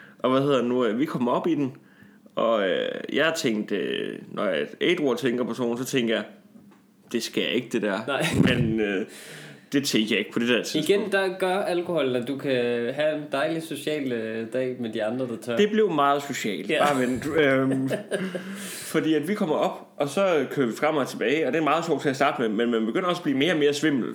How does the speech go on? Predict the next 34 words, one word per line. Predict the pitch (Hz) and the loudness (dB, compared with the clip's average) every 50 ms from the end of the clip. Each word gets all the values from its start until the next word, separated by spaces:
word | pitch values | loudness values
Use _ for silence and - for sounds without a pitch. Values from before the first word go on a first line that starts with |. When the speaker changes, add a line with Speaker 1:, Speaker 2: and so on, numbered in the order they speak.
| - - | -6 -2
Speaker 1:
fordi | 131 120 | 0 2
Speaker 2:
Ja, | 170 185 | 4 4
ja, | 156 | 4
Speaker 1:
at | 110 113 | 4 2
Speaker 2:
det | 104 | 2
er | - | 2
Speaker 1:
man, | 120 117 | 2 2
Speaker 2:
klart. | 113 117 117 120 | 2 2 0 2
Speaker 1:
man | 127 127 117 | 0 0 0
bliver | 113 120 120 117 | 2 2 2 2
jo | 110 110 | 4 4
revet | 135 170 196 185 147 | 4 4 4 4 2
rundt. | 131 - 127 | 2 0 0
Speaker 2:
Det | - - | -2 -2
er | - | -2
klart, | - 107 131 143 139 143 | 0 0 0 0 -2 -2
det | - 113 110 | -2 -2 -2
er | |
jo | 107 104 104 104 - | -2 -2 -4 -6 -2
slet | - 135 | -2 0
ikke | 143 135 127 | 0 0 0
Speaker 1:
Og | 117 - | 2 2
jeg, | 131 135 | 2 2
Speaker 2:
naturligt. | 139 131 120 117 - | 2 2 0 0 0
Speaker 1:
jeg | 139 143 | 0 0
kan | 139 156 139 | 0 0 2
mærke | 147 170 196 208 - | 2 2 2 2 0
sådan, | - 180 156 156 | 0 -2 0 0
da | 143 147 | 0 0
den | 127 131 131 | 0 0 0
er | |
på | 123 - 131 123 | 0 0 0 0
vej | 139 170 170 156 | 0 2 0 0
ned, | 143 156 165 156 | 0 0 0 -2